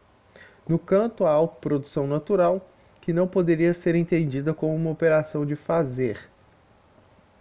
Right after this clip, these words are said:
A diferença é que, quando algo é tecnicamente produzido, esse deixar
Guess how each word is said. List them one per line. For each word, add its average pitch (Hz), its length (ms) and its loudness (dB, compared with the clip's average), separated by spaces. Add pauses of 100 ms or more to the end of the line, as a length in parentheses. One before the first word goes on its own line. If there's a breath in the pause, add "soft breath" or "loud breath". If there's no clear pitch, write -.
(540 loud breath)
A 208 60 0
diferença 180 500 0
é 143 40 2
que, 175 280 -2 (120)
quando 185 420 2
algo 147 360 2
é 131 140 0 (200)
tecnicamente 156 880 -2
produzido, 151 840 -2 (1000 loud breath)
esse - 300 -2
deixar 190 600 2